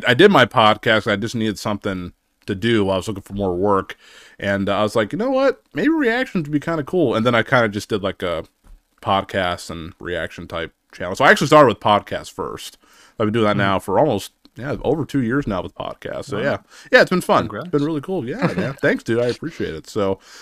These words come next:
Speaker 1: okay, let me ask you this though. I'm excited. What is, what is one of the best bands you found through doing reaction? Now, I don't think you take requests, right? You don't do requests anymore, right?
Speaker 2: Uh, used to, but, uh,
Speaker 1: I used to
Speaker 2: mostly,
Speaker 1: as well.
Speaker 2: mostly I
Speaker 1: Yeah.
Speaker 2: do it, um,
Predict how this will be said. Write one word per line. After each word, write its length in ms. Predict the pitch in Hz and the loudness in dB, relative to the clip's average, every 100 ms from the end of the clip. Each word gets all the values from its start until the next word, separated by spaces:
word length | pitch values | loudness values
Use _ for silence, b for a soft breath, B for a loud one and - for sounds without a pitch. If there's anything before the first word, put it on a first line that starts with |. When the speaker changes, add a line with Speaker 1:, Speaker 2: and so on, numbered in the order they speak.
| - | 0
Speaker 1:
okay, 200 | 165 160 | 6 8
let 120 | 147 | 10
me 80 | 196 | 10
ask 200 | 202 190 | 10 8
you 60 | 151 | 6
this 180 | 135 - | 4 4
though. 80 | 107 | 2
I'm 100 | 117 | 0
excited. 460 | - 117 101 92 | 2 4 4 2
What 200 | 104 170 | 4 8
is, 240 | 202 185 131 110 _ B B B _ | 8 6 -2 -12 _ B B B _
what 140 | 123 185 | 6 8
is 80 | |
one 120 | 214 214 | 6 6
of 60 | |
the 60 | 160 | 4
best 440 | 101 127 156 127 113 | 2 4 4 2 4
bands 380 | 120 110 92 | 6 4 2
you 120 | 101 107 | -2 -4
found 540 | - 104 92 80 78 - - | -4 -4 -2 -6 -10 -16 -8
through 140 | 113 | -4
doing 260 | 104 107 98 | -2 -2 -2
reaction? 400 | 92 90 87 104 | -2 -2 -2 -4
Now, 100 | 120 | 2
I 120 | 135 | 6
don't 260 | 143 208 - | 6 6 6
think 200 | 214 202 | 2 2
you 80 | 160 | 0
take 320 | 160 131 117 - - | 4 4 2 -6 -10
requests, 720 | 107 - 117 78 - - - | -10 -2 0 -2 -8 -14 -8
right? 180 | 92 98 | -4 0
You 60 | |
don't 140 | 113 104 | 0 0
do 80 | 98 | -4
requests 400 | - 92 92 - | -4 -4 -6 -12
anymore, 340 | 82 - - - | -14 -10 -10 -10
right? 260 | - 90 - _ 147 | -10 -10 -14 _ -4
Speaker 2:
Uh, 300 | 156 156 156 | -2 -2 -4
used 480 | 120 160 202 - - | -2 0 2 0 0
to, 220 | 117 117 | 2 2
but, 300 | 120 123 120 | 4 4 4
uh, 220 | 131 123 139 | 2 4 6
Speaker 1:
I 80 | 175 | 6
used 140 | 220 | 6
to 60 | 226 | 6
Speaker 2:
mostly, 120 | 190 | 6
Speaker 1:
as 100 | 147 | 4
well. 100 | 143 | 4
Speaker 2:
mostly 280 | 165 175 185 | 4 6 8
I 80 | 151 | 8
Speaker 1:
Yeah. 100 | 131 | 6
Speaker 2:
do 320 | 110 131 135 131 | 4 6 8 8
it, 140 | 123 | 8
um, 380 | 117 113 110 | 6 4 2